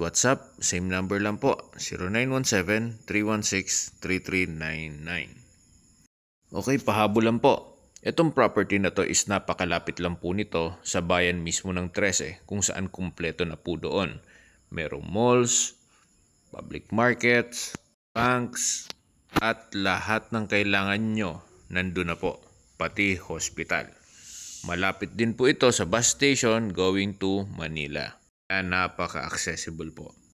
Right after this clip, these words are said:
Pagmasan nyo po itong daan, two-way po yan, hindi po masikip. Then, paglabas ng paglabas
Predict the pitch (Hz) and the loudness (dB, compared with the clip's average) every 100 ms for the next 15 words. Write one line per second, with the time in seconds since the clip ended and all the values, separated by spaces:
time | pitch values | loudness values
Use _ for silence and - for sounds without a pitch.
0 | _ _ _ _ _ _ - 92 101 104 | _ _ _ _ _ _ -14 -6 -4 0
1 | 113 117 110 101 117 113 110 135 151 - | 2 0 0 -2 -2 0 2 2 0 0
2 | 101 95 101 98 156 139 117 127 139 - | 0 2 0 2 4 6 4 0 -6 -14
3 | _ _ _ _ 98 98 101 101 104 92 | _ _ _ _ -8 -6 -6 -4 -4 -4
4 | 92 87 92 - - _ - _ _ _ | -6 -4 -6 -6 -16 _ -20 _ _ _
5 | _ _ _ - _ _ _ _ _ 95 | _ _ _ -20 _ _ _ _ _ -6
6 | 98 95 95 90 107 90 113 117 143 - | -4 -2 -4 -4 -6 0 2 4 4 4
7 | 135 123 110 98 98 92 | 2 0 -2 0 0 0